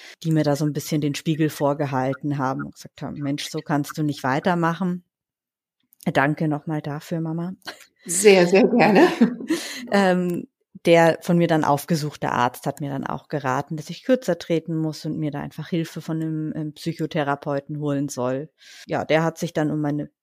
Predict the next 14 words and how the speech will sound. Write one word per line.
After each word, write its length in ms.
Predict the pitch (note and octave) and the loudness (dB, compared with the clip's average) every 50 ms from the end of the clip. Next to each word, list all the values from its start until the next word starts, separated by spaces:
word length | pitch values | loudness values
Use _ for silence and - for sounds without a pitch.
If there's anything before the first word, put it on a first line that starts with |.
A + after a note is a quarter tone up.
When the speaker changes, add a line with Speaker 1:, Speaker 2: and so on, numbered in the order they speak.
| _ _ _ | _ _ _
Speaker 1:
Psyche 360 | - - B3 A#3+ A#3+ A3 F#3 | -4 -2 -2 -2 -2 -4 -8
gekümmert 680 | F3+ F#3 F3+ - - F3+ F3+ F3+ F3 F3 F3 - - - | -8 -8 -6 -4 -2 -2 0 0 0 -2 -4 -8 -14 -10
und 580 | - - E3 E3+ E3 - - - - - _ - | -8 -8 -8 -8 -8 -10 -14 -18 -18 -20 _ -2
Tipps 320 | C4 B3 B3+ - - - | -2 -2 -2 -6 -12 -8
für 120 | - G3 | -6 -4
meinen 300 | F#3+ F#3 F3+ F3 F3 F3+ | -2 0 0 0 0 -2
geschundenen 600 | F3 F3 - - F#3+ F#3 F#3 - F#3 F3+ E3+ E3+ E3 | -2 -4 -2 0 0 0 0 0 -2 -2 -4 -4 -4
Körper 400 | - F3 E3 E3+ E3+ F#3 F3 F3 | -2 -2 -2 0 0 0 0 0
habe 120 | E3 E3 | -2 -4
ich 100 | E3 - | -6 -8
von 180 | - - E3+ E3 | -6 -6 -4 -4
meiner 240 | D#3 D#3 D#3+ D#3 D3+ | -2 -2 -2 -2 -2
Mama 340 | C#3 C#3+ E3+ F3+ F3+ E3 | 0 0 2 2 0 0
erhalten. 720 | - E3+ F3 F3 D#3+ D#3 D#3+ E3 E3+ - F3+ E3+ E3+ F3 - | 0 -2 -2 -2 0 0 0 0 -2 -4 -4 -6 -6 -6 -8